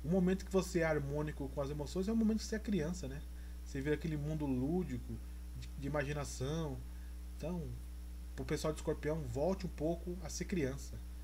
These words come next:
Que todos nós temos uma criança interna, né? Faz a gente lembrar esses momentos felizes.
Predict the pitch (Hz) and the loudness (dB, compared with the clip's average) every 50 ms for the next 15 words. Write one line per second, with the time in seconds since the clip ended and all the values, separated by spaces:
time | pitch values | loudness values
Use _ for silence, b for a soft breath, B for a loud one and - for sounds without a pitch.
0 | B B B B B - - 127 120 165 170 165 165 160 156 160 156 - 170 165 | B B B B B -8 -6 -2 0 0 0 2 2 2 2 0 0 0 -2 -2
1 | 151 160 165 156 - - 151 151 - - 175 175 - 127 120 123 120 117 117 127 | -2 -2 -2 -2 -2 -2 -2 -2 -2 -4 -4 -2 0 0 0 0 0 -2 -2 -4
2 | 123 - - - - - - - - - - - - - - - - - - - | -6 -8 -8 -8 -8 -8 -8 -8 -8 -8 -8 -8 -8 -8 -8 -8 -8 -8 -8 -8
3 | - - - - - - - - - - - - - - - - - - - - | -8 -8 -8 -8 -8 -8 -8 -8 -8 -8 -8 -8 -8 -8 -8 -8 -8 -8 -8 -8
4 | - - - - - - 127 123 131 135 131 143 143 143 131 131 123 - 139 123 | -8 -8 -8 -6 -4 0 0 0 0 0 0 0 0 0 0 0 -2 -2 -2 -2
5 | 139 135 127 123 123 123 - - 143 127 110 104 101 101 - - - - - | -2 0 0 0 -2 -2 -4 -4 -4 -2 -2 -2 -2 -4 -6 -8 -8 -8 -8